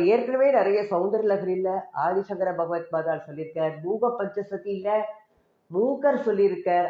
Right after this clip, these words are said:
அம்பாளை பத்தி வர்ணனையில லலிதா சஹஸ்ரநாமத்திலையும் கரிகலப கும்பஸ்தனனதா அப்படிம்பா.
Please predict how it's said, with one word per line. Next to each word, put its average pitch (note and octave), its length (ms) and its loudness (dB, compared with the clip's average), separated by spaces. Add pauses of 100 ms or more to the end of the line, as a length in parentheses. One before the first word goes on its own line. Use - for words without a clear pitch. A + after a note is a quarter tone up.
(100)
அம்பாளை G3 460 0
பத்தி G3 320 -4
வர்ணனையில F3+ 720 -2 (720)
லலிதா G3 420 0
சஹஸ்ரநாமத்திலையும் F#3+ 1000 -4 (580)
கரிகலப G#3+ 720 2
கும்பஸ்தனனதா G#3+ 1200 -2
அப்படிம்பா. E3 460 0